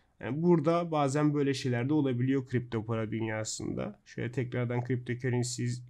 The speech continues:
currencies'e geleyim. Acımasız bir, e, piyasa. Dikkatli olmak lazım. Stable coin'lerde bile,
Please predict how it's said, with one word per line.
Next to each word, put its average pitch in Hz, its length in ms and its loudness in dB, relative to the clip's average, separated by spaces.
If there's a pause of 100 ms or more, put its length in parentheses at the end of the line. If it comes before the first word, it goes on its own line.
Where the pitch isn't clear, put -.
currencies'e 120 520 0
geleyim. 120 420 -2 (460)
Acımasız 143 680 6
bir, 120 300 -2
e, - 380 -6
piyasa. 127 560 -2 (500)
Dikkatli 160 420 6
olmak 123 400 6
lazım. 123 380 -2
Stable 160 560 4
coin'lerde 147 800 8
bile, 139 340 4